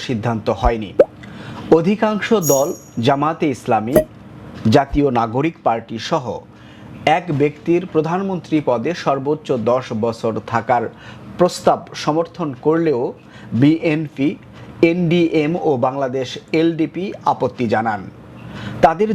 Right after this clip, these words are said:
যুক্তি হল, মেয়াদের সীমার পাশাপাশি জাতীয় সাংবিধানিক কাউন্সিল, এনসিসি ও উচ্চ কক্ষ গঠনের মতো বিষয়গুলিও একসঙ্গে আলোচনা করা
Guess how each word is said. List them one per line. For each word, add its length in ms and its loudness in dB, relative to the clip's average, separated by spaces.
যুক্তি 420 2
হল, 160 0
মেয়াদের 400 2
সীমার 320 0
পাশাপাশি 520 -4
জাতীয় 380 2
সাংবিধানিক 580 0
কাউন্সিল, 560 -2
এনসিসি 540 0
ও 20 4
উচ্চ 200 -2
কক্ষ 240 0
গঠনের 520 2
মতো 180 -2
বিষয়গুলিও 640 0
একসঙ্গে 440 0
আলোচনা 480 0
করা 160 0